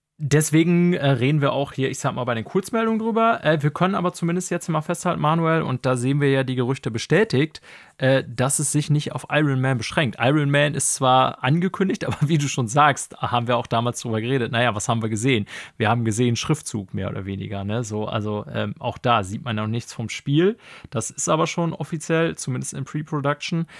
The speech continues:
Aber jetzt wissen wir auf jeden Fall, E A, äh, reitet weiter den Lizenzschlitten und, äh, da werden uns noch ein paar mehr Marvel-Games erwarten. Also ich gehe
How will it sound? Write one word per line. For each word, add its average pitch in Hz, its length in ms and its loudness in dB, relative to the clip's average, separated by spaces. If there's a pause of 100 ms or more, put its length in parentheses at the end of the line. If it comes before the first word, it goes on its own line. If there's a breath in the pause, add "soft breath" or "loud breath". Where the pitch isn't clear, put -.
(160 loud breath)
Aber 117 200 2
jetzt 127 280 2
wissen 143 220 0
wir 139 60 4
auf 135 140 -2
jeden 143 140 0
Fall, 139 320 0
E 127 240 -6
A, 139 400 0
äh, 123 300 -4 (100)
reitet 117 460 -2
weiter 120 320 2
den 110 220 -4
Lizenzschlitten 110 1000 -2
und, 117 400 -4
äh, 117 200 0
da 107 160 -2
werden 120 240 0
uns 135 200 -6
noch 147 120 -2
ein 147 60 -4
paar 147 160 -2
mehr 175 220 2
Marvel-Games 104 540 -4
erwarten. 104 260 -6
Also 107 160 -4
ich - 80 -10
gehe 110 140 -6